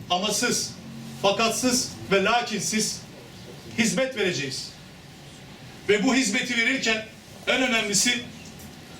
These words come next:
ayrıştırıcı değil, kucaklayıcı, birleştirici bir anlayışla belediyemizi şeffaf bir şekilde yöneteceğiz.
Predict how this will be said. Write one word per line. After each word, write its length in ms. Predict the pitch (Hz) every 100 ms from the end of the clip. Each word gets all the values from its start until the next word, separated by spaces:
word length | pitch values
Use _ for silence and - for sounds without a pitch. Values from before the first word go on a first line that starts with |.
| -
ayrıştırıcı 680 | 196 220 - - 233 214 220
değil, 280 | 247 247 - - - - - - - -
kucaklayıcı, 720 | 196 226 226 226 220 240 233 - - - - - -
birleştirici 800 | 202 220 220 - 220 180 247 247 - - - - - - - - -
bir 260 | 233 247 214
anlayışla 680 | 214 226 262 - 220 208 123 127 127 - - 170
belediyemizi 680 | 208 247 208 214 220 240
şeffaf 480 | - 233 220 262 -
bir 100 | 226
şekilde 320 | 233 214 220
yöneteceğiz. 600 | 240 220 190 160 127 -